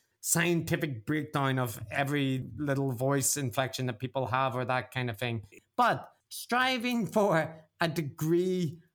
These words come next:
of objectivity and not simply Murray and Weinstein style, like, impressions and hot takes, I,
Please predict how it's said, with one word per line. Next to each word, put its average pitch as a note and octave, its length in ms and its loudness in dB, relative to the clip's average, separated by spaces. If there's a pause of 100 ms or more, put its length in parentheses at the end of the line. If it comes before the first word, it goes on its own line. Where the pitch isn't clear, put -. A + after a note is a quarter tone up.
of D3+ 140 2
objectivity D3 1200 0 (200)
and C#3+ 280 4 (160)
not F3 300 2
simply D#3+ 880 0 (300)
Murray D#3 720 4
and C#3 380 0
Weinstein C#3 800 2
style, C3 600 2
like, B2+ 560 0 (120)
impressions C3+ 540 0
and B2+ 80 -2
hot C3+ 240 0
takes, A#2 300 -4 (100)
I, C#3+ 360 2